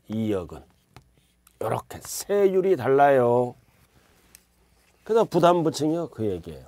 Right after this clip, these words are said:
그럼 뭐를 물어볼 때? 채무 상당액을 물어볼 때는 삼억 갚을 거잖아. 그럼 갚는다는 얘기는 돈이 나가는 거야. 유상.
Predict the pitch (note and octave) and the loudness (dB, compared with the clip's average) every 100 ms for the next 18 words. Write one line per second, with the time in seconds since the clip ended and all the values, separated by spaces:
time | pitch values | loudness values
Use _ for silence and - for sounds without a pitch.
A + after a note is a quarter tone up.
0 | - - _ _ _ _ _ _ - C3+ | -20 -20 _ _ _ _ _ _ -4 0
1 | A#2 G#2 E3+ A#3+ A#3 G#3 E3+ D3 A#2+ A2+ | 2 4 4 6 4 2 0 0 -2 -6
2 | - G2 D#2+ - _ _ _ _ _ _ | -10 -14 -16 -18 _ _ _ _ _ _
3 | - - - - G#3+ A3 A3 A3 G#3+ G#3 | -6 -6 -6 -10 -2 2 6 6 4 4
4 | G#3 G3+ - F#3 F#3 F3+ F3 E3+ E3 E3 | 4 2 0 -2 0 0 -2 -2 -2 0
5 | D#3+ D#3 A#2 C#3+ D3 C#3 C#3 C3+ B2 - | 0 -2 -4 0 0 2 0 0 -4 -8
6 | - G3+ B3+ A3 _ _ _ _ _ _ | 4 6 6 4 _ _ _ _ _ _
7 | _ _ _ _ _ _ - - - F3+ | _ _ _ _ _ _ -12 -4 0 2
8 | D#3 A#2 - _ - D#3+ - F#3 F#3 C3 | 2 0 -6 _ -14 -12 -6 -2 -2 0
9 | A2 D#2 - _ _ - G3 - - D#3 | -2 -6 -14 _ _ -12 -12 -10 -4 -2
10 | A3+ B3+ C4 A#3+ A#3 A3+ A3 G#3+ G#3 F#3 | 0 0 0 0 -2 -2 -2 -2 -2 2
11 | C#4 B3+ - _ _ _ _ _ _ - | 2 2 -4 _ _ _ _ _ _ -12
12 | - E3 E3+ C#3 G2 B2 D3 C#3+ C3 G#2+ | 0 4 6 4 2 -2 0 2 0 -2
13 | G2 E2+ D2+ _ _ - G#3+ F#3 E3 G2 | -6 -10 -16 _ _ -2 0 0 -4 -10